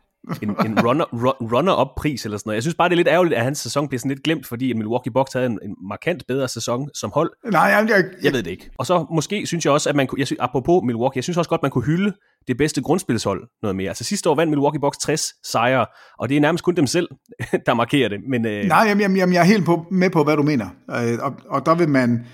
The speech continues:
Speaker 2: jo skyde tilbage og sige, vi har all N B A-holdene. Det er jo dem, man skal kigge på, og det er også rigtigt nok. Øhm,
Speaker 1: Ja,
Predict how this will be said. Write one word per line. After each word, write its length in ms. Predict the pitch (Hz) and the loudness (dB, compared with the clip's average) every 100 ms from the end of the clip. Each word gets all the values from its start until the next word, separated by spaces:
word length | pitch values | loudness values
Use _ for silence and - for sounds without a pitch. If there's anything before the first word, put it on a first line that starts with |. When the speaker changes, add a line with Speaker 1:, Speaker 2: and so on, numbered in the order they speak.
| - _ _ - | -20 _ _ -4
Speaker 2:
jo 120 | 139 | -2
skyde 220 | - 156 | 2 2
tilbage 360 | 147 131 135 160 | 4 2 2 2
og 60 | |
sige, 160 | 143 143 | 2 0
vi 60 | 131 | 2
har 180 | 151 | 2
all 360 | 135 127 139 143 143 - _ _ 147 | 2 2 2 2 -4 -20 _ _ -2
N 80 | 131 | 0
B 40 | |
A-holdene. 500 | 120 123 120 107 90 | 2 2 2 -2 -6
Det 100 | 92 | -4
er 40 | 131 | -2
jo 60 | |
dem, 140 | 127 127 | 0 0
man 120 | 139 | 0
skal 160 | - 104 | -2 -6
kigge 240 | 131 123 | -8 -8
på, 180 | 123 110 | -4 -2
og 80 | 110 | 2
det 80 | 151 | 2
er 40 | |
også 220 | 147 143 | 2 0
rigtigt 240 | 139 139 117 | -4 -2 -2
nok. 200 | 131 - - - _ 131 | -2 -4 -16 -20 _ -4
Øhm, 500 | 123 117 120 113 | 0 2 0 -2
Speaker 1:
Ja, 80 | 113 | -2